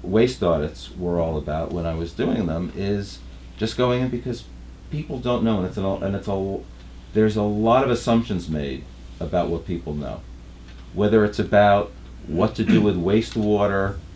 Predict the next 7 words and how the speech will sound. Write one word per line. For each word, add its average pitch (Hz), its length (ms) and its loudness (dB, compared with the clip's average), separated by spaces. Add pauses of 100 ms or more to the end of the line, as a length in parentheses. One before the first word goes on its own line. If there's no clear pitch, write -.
contaminated 107 640 4
wastewater, 104 840 2
or, 90 520 2
or 95 120 -2
whatever 107 460 2
it 107 80 0
is. - 280 -6